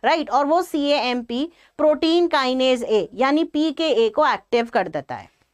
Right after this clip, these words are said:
ठीक है? अब यहाँ पर यही देखने के लिए कि सीएएमपी का कोई इफेक्ट होता है प्रोटीन काइनेज ए पे या नहीं, उसे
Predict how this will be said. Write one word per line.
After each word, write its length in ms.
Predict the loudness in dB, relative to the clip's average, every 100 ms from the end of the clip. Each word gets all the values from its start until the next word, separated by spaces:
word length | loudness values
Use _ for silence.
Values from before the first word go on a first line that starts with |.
| _
ठीक 140 | -2 -2
है? 80 | -8 -12 -14 -2
अब 160 | 0 0
यहाँ 420 | 0 0 2 0 2
पर 160 | 0 0
यही 360 | 2 2 2 2
देखने 460 | 2 0 0 -2 0
के 160 | 0
लिए 280 | 0 0 -2 -6 -18 -4
कि 120 | -4
सीएएमपी 1000 | -2 0 2 4 2 2 0 -2 -4 -2
का 160 | 0 0
कोई 300 | 0 0 0
इफेक्ट 380 | -2 -2 -4 -2
होता 320 | -4 0 0
है 180 | 0 -2
प्रोटीन 500 | 0 0 0 -2 -4
काइनेज 580 | -2 -2 -2 0 0 -2 0
ए 160 | 2 2
पे 240 | 2 0
या 220 | 2 2
नहीं, 460 | 2 0 0 0 -4 -8 -20 -10 -2
उसे 340 | -2 2 2